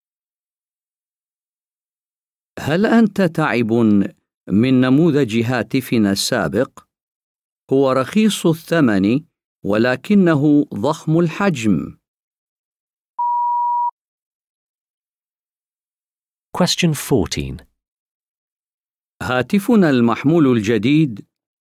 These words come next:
Speaker 1: هو أصغر بكثير من القديم وأكثر سرعة. لن يكلفك الهاتف الجديد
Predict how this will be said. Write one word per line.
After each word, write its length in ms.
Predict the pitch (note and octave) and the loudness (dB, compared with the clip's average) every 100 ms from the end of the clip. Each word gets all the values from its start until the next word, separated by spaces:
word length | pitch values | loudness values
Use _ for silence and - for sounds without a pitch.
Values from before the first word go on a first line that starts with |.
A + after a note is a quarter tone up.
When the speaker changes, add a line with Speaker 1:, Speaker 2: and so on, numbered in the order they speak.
| _ _ _ _ _ _ | _ _ _ _ _ _
Speaker 1:
هو 200 | - C3 | -2 0
أصغر 560 | C3+ F3+ D#3+ C3 D3 C#3+ | 0 0 -2 -2 0 2
بكثير 800 | A#2 A#2+ - A2 - E3 A#2 A2 | 2 -2 -2 -4 0 0 2 2
من 240 | G2+ G#2+ | 2 2
القديم 840 | G#2 G2+ A#2+ A2 C3+ C3 C3 B2+ _ _ _ _ _ _ - | 0 -2 -4 -2 2 2 2 0 _ _ _ _ _ _ -8
وأكثر 600 | F2 G#2 B2+ - D3+ D3 | -4 -2 -4 -4 -2 -2
سرعة. 460 | - C#3 D#2+ - - _ _ _ _ _ _ _ _ _ _ _ _ _ _ _ _ _ - | 0 -2 -4 -10 -18 _ _ _ _ _ _ _ _ _ _ _ _ _ _ _ _ _ -4
لن 240 | B2 F#3+ | 0 2
يكلفك 960 | G3 - D3+ C3+ D#3 C#3 A2+ - A#2 - - | 2 2 0 2 2 -2 -6 -4 -6 -6 -4
الهاتف 600 | A2 G#2 D3+ D#3+ A#2+ - | -2 0 -2 -4 -4 -2
الجديد 720 | G2 G2+ G2 C3+ D3 D3 A#2 | -2 0 0 0 2 0 -2